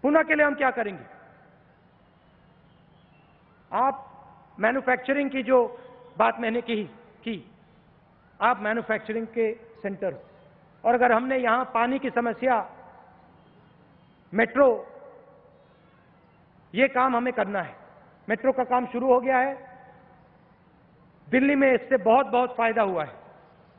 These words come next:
और पुणे में भी आपको मेट्रो से जबरदस्त फायदा होने वाला है। पानी की समस्या है, पूरी मदद, पूरी कोशिश हमारी होगी,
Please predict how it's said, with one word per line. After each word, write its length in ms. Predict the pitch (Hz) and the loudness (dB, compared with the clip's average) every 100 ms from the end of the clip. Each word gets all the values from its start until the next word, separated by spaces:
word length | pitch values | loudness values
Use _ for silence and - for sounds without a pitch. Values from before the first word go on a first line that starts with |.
| _ - | _ 2
और 120 | 233 233 | 2 2
पुणे 220 | 269 285 | 2 2
में 160 | 269 254 | 2 0
भी 240 | 247 208 - - - - | -2 -8 -14 -20 -20 -2
आपको 280 | 220 233 240 | -2 0 0
मेट्रो 320 | 220 214 226 | 0 0 -2
से 460 | 220 220 190 - - - | 0 -2 -4 -14 -20 -16
जबरदस्त 520 | 143 233 254 247 233 - | 0 4 4 4 0 0
फायदा 220 | 208 202 | 2 2
होने 200 | 170 170 | -2 -4
वाला 220 | 147 123 | -10 -12
है। 100 | 117 - - - _ _ _ - _ - - | -18 -20 -20 -20 _ _ _ -20 _ -10 0
पानी 240 | 226 262 | 0 0
की 120 | 277 | -2
समस्या 440 | 262 254 254 269 262 | -2 0 -2 0 0
है, 260 | 240 269 - - - - - - - - | 0 -4 -14 -20 -20 -20 -20 -20 -20 -2
पूरी 220 | 262 285 | 2 4
मदद, 300 | 285 247 247 240 - - - - - | 4 4 4 0 -10 -20 -20 -20 -8
पूरी 240 | 262 277 | -4 -4
कोशिश 400 | 277 254 233 247 | 2 2 2 -4
हमारी 260 | 220 220 214 | -2 -2 0
होगी, 300 | 208 226 | 0 -2